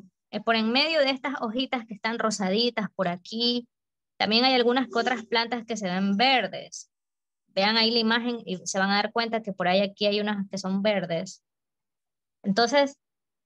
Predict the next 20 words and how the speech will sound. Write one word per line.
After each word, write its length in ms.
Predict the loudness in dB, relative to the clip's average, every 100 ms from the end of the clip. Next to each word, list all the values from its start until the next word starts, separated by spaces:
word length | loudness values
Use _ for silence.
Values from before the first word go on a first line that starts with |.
| -2
también 400 | 0 2 2 2
las 140 | 0
van 200 | 0 0
mezclando, 600 | -2 -4 0 2 2 -2
pues 100 | -6
la 60 | -4
idea 280 | 0 2 2
es 140 | -2
que 340 | -6 -6 -6 -8 _ _
se 200 | -6 -2
vean 200 | 0 0
así 240 | -2 -4 -4
bien 260 | -4 -4
combinadas, 920 | -2 -2 0 0 0 -2 -8 -14 -20 -20 _
o 20 |
sea, 180 | -6 -4
como 260 | -2 -2
que 320 | 0 0 0 -6 _ _ _ _ _ _ _
coloridas 680 | 2 4 4 4 4 4 2
y 460 | -2 -4 -6 -10